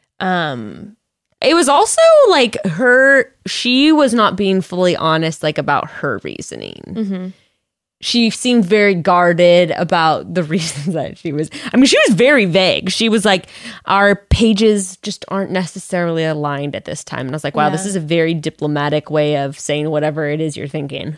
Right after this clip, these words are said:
Speaker 1: I felt like she started to get vague with him because I felt like almost her guard went up with him.
Speaker 2: Yes.
Speaker 1: And then h-,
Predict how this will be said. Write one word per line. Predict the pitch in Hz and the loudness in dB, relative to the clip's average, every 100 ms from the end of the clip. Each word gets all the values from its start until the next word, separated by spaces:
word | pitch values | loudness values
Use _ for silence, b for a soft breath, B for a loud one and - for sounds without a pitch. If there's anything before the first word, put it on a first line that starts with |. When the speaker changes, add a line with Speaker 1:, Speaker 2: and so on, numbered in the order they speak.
| - | -6
Speaker 1:
I | 285 302 | -2 -2
felt | - - 254 269 | -4 0 0 2
like | 339 427 427 - - | 0 -2 -2 -6 -18
she | - - - 233 233 254 | -8 -6 -2 0 0 0
started | 262 - 247 233 233 208 | -4 -4 0 0 0 0
to | 208 | 0
get | 196 - _ - | -2 -4 _ -16
vague | 196 180 185 190 | -8 -2 -2 0
with | 208 185 | -4 -6
him | 190 180 233 | -6 -4 -4
because | 240 214 | -4 -2
I | 208 196 | 0 -2
felt | 208 _ 196 - | -4 _ -4 -2
like | 277 - | -2 -2
almost | 220 202 190 - | -2 -2 -6 -14
her | - - 185 | -12 -6 -4
guard | 196 190 156 156 165 | -4 -6 -4 -6 -8
went | 165 - | -10 -8
up | 151 - | -8 -8
with | 170 220 | -12 -6
him. | 151 | -2
Speaker 2:
Yes. | 143 466 - 208 - - 226 | 0 2 0 -4 -10 -6 -2
Speaker 1:
And | 220 | 0
then | 202 | 0
h-, | 190 | -2